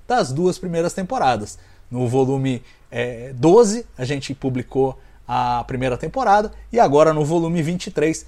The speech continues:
se você assinar, leva as duas. Então, se tiver interesse,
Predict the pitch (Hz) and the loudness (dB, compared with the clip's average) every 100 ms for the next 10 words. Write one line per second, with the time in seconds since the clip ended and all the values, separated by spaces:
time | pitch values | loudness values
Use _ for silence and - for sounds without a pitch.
0 | - - 208 196 190 160 156 135 160 - | -18 -10 -2 0 0 -2 -2 -4 -4 -10
1 | - - 127 143 151 160 127 123 131 110 | -20 -6 0 2 2 0 -2 0 0 0
2 | - _ 107 107 190 - - 156 151 131 | -8 _ -8 -4 -4 -4 -6 -6 -2 0
3 | 143 180 - | 0 -2 -6